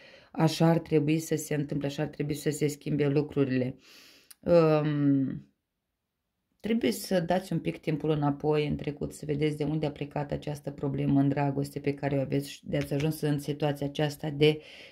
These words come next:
nehotărâre, de neîncredere. Ce a dus la această problemă? Poate nu aveți, poate în alte situații nu aveți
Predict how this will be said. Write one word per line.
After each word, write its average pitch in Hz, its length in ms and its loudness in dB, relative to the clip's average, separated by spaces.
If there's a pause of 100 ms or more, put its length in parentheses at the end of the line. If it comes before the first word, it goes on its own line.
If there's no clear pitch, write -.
nehotărâre, 156 880 4
de 143 140 2
neîncredere. 147 1080 2 (1400)
Ce 175 720 6
a 156 240 4
dus 175 300 2
la 147 120 -2
această 151 420 -4
problemă? 143 640 0
Poate 165 280 -2
nu 170 140 2
aveți, 165 540 -2
poate 156 420 0
în 156 60 0
alte 160 220 -2
situații 160 640 -4
nu 165 160 2
aveți 165 520 0